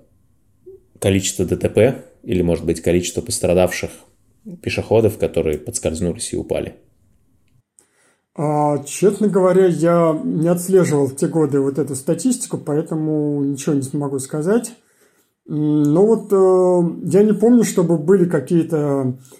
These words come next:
Speaker 2: а, публикации, что там, не знаю, транспортный коллапс, э, какие-то, а, массовые пробки или там какие-то,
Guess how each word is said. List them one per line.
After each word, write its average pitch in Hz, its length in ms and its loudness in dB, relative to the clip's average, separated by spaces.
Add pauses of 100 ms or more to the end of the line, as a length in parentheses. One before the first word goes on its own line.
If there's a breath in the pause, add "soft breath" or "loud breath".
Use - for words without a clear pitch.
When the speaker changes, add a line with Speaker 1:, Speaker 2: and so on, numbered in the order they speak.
(160)
Speaker 2:
а, 147 160 -4
публикации, 160 800 -2
что 160 180 -8
там, 139 400 0
не 127 60 -2
знаю, 139 200 -2
транспортный 156 540 -4
коллапс, 151 560 -2
э, 139 220 -4
какие-то, 139 600 -6 (260 loud breath)
а, 160 100 -2
массовые 156 520 2
пробки 190 460 0
или 143 880 2
там 135 200 -6
какие-то, 143 600 -4